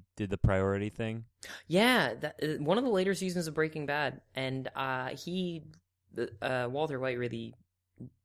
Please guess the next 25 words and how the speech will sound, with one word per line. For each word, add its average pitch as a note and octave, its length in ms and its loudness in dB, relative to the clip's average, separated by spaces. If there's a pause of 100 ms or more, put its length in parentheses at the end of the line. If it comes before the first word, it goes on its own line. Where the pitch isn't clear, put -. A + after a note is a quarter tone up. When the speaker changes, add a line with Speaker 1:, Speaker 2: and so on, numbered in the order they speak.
(280)
Speaker 2:
uh, A2+ 240 -4
hates D3+ 260 -2
his C3 120 -2
decision A#2 360 -2
from A2+ 160 -10
back A2+ 220 -4
then, A2+ 200 -8
which A#2 140 -8
is A#2+ 80 -2
why A#2 140 4
he's A#2 100 2
such A#2+ 160 -2
a A2+ 40 -8
shitbird A#2 440 2
now. A2+ 400 -4 (120)
Speaker 1:
Right. G2 220 2
Speaker 2:
'Cause E2+ 80 -4
he's A#2+ 100 -4
trying B2+ 180 2
to A2+ 60 -2
make A2+ 200 0
up A#2 120 -2
for B2 80 0
lost G#2 260 -2
time. A#2 300 -2